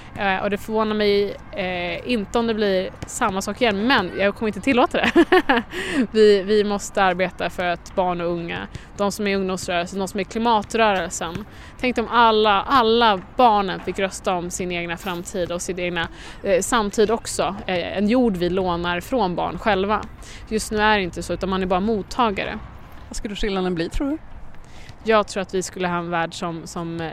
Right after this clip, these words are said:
Speaker 1: som bryr sig om vår jord, som bryr sig om medmänniskor. Jag tror, eh, eh, jorden lånar vi ju ändå från våra barn, <laughs> så det finns ett annat ansvar på något sätt.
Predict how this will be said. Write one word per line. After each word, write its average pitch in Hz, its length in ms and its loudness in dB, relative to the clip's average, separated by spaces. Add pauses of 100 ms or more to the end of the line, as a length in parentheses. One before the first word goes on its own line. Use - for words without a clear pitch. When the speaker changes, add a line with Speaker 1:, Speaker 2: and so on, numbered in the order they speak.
(100)
Speaker 1:
som 180 200 -10
bryr 175 160 -4
sig 180 160 -6
om 175 100 -4
vår 175 120 0
jord, 196 400 0
som 185 140 -6
bryr 175 140 -4
sig 185 160 -4
om 170 280 -6
medmänniskor. 196 760 0 (720)
Jag 190 180 -4
tror, 185 380 -4
eh, 180 160 0 (480)
eh, 170 380 -2 (340)
jorden 233 360 2
lånar 233 320 2
vi 240 60 0
ju 233 60 2
ändå 196 160 -2
från 208 160 -6
våra 185 160 0
barn, 208 340 -2
<laughs> 208 40 -4
så 214 120 -2
det 220 80 0
finns 233 240 -4
ett 214 200 -4
annat 208 380 -4
ansvar 202 320 -2
på - 120 -8
något 180 180 -8
sätt. - 340 -12